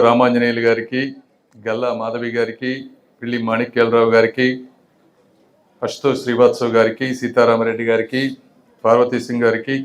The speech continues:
కాజావలి గారికి, శ్రీనివాసమూర్తి గారికి, అదేవిధంగా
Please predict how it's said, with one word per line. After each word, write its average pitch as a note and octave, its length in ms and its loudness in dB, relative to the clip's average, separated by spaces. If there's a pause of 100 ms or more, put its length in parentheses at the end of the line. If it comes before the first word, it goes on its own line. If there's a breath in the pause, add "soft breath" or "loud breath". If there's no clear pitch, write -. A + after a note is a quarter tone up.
కాజావలి A2+ 500 4
గారికి, A2 320 -2 (1000)
శ్రీనివాసమూర్తి A#2 760 -2
గారికి, A2 320 0 (1500)
అదేవిధంగా C3+ 600 4